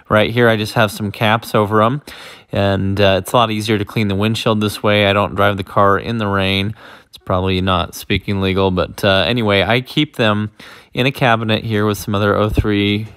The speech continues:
oh four Cobra specific parts and some model cars. And so these are the Terminator wiper blades. Um, the wiper arm is even different, and I'll show you that too, just by part number. It looks identical, but, uh,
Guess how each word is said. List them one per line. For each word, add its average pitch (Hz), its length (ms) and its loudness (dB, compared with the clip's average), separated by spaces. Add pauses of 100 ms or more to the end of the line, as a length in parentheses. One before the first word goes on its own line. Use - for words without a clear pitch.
(120)
oh 107 160 -2
four 104 300 -2
Cobra 104 360 0
specific 101 560 -6
parts 123 380 0
and 101 80 -4
some 101 140 -6
model 95 280 0
cars. 101 460 0 (460)
And 98 180 -2
so 107 180 2
these 131 420 0
are 120 360 2
the 110 140 -4
Terminator 107 800 0
wiper 113 540 -2
blades. 90 520 -2 (640)
Um, 98 580 2
the 110 120 2
wiper 139 360 2
arm 117 280 2
is 104 160 -4
even 95 240 -4
different, 98 340 -4
and 113 80 -4
I'll 98 120 2
show 110 180 -4
you 101 160 2
that 101 240 0
too, 101 260 0
just 98 220 -4
by 98 120 2
part - 360 2
number. 95 240 0
It 76 60 -2
looks 101 260 -4
identical, 95 520 0
but, 95 400 -2
uh, 95 180 2